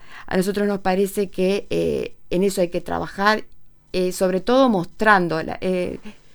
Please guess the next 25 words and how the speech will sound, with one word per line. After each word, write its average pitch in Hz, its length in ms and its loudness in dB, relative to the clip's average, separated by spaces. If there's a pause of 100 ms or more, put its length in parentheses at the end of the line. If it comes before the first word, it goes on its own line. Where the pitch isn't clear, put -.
(520)
las 185 200 2
cooperativas 208 580 4
a 202 60 6
veces, 220 360 2 (460)
eh, 180 300 2 (140)
a 175 100 2
veces 196 280 0
no, 190 240 0 (380)
eh, 165 280 -2
las 196 120 -2
cooperativas 233 420 6 (160)
hacen 233 340 2
muchas 208 300 -2
cosas 247 420 -2 (480)
y, 208 480 -4
y 214 120 -2
de 214 100 2
repente 226 600 2
les 190 200 0
falta 240 380 6
mostrar 202 720 6
mucho 190 340 -2
lo 170 140 -4
que 175 140 -4
hacen. 185 380 -6